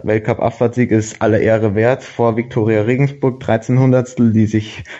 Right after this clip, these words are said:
auch respektabel geschlagen hat da am Freitag und am Samstag. Und ja, das war sehr beeindruckend von Michaela Schifrin. Vor allem, wenn man sieht, Lindsey Vonn hat sich an dem Wochenende extrem schwer getan mit dem,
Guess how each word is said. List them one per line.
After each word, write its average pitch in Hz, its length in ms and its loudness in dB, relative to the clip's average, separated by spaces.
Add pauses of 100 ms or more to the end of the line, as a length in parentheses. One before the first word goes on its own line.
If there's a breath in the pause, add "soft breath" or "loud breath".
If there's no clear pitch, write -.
auch 127 240 -2
respektabel 123 560 0
geschlagen 117 420 0
hat 117 160 0
da 110 260 2
am 107 120 2
Freitag 107 340 0
und 110 140 2
am 104 100 2
Samstag. 110 540 0 (360 loud breath)
Und 110 380 0
ja, 107 280 2 (500 loud breath)
das 104 240 -4
war 107 300 0
sehr 110 160 2
beeindruckend 110 540 -2
von 104 160 0
Michaela 101 400 2
Schifrin. 104 500 -2 (320 loud breath)
Vor 85 160 -2
allem, 110 220 4
wenn 110 100 2
man 107 280 4
sieht, 120 360 2 (180 loud breath)
Lindsey 117 380 2
Vonn 123 260 0
hat 113 140 2
sich 110 160 0
an 110 80 4
dem 101 260 2
Wochenende 107 420 0
extrem 110 520 -2
schwer 120 380 0
getan 117 440 0
mit 107 140 0
dem, 104 300 0